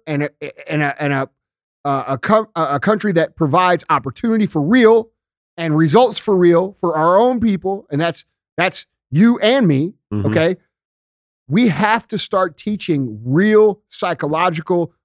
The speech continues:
Speaker 1: understanding of what it takes to succeed personally.
Speaker 2: I get you.
Speaker 1: Yeah.
Speaker 2: Right? But here's the thing, right?
Speaker 1: I, I understand you're saying it. There needs to be extra focus on somebody that's behind.
Speaker 2: I got it.
Speaker 1: I get that.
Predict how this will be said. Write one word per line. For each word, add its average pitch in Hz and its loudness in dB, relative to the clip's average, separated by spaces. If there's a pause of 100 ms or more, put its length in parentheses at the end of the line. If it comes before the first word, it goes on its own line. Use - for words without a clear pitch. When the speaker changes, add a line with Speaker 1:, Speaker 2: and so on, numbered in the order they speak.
(180)
Speaker 1:
understanding 180 0
of 120 -6
what 147 -2
it 135 -10
takes 143 -10
to 127 -18
succeed 107 -10 (340)
personally. 135 -4 (200)
Speaker 2:
I 110 -6
get 113 -4
you. - -14
Speaker 1:
Yeah. 170 -2 (220)
Speaker 2:
Right? 104 -6 (440)
But 110 -6
here's 95 -6
the 87 -14
thing, 80 -14
right? 80 -16 (1400)
Speaker 1:
I, 180 -8
I 208 0
understand 208 -2
you're 190 0
saying 160 -2
it. 143 -8
There 151 -2
needs 180 -2
to 160 -6
be 160 -2
extra 180 -6
focus 165 -4
on 139 -4
somebody 147 -4
that's 127 -6
behind. 117 -16 (180)
Speaker 2:
I 139 -10
got 131 -4
it. 90 -18 (180)
Speaker 1:
I 151 -6
get 190 -6
that. 87 -14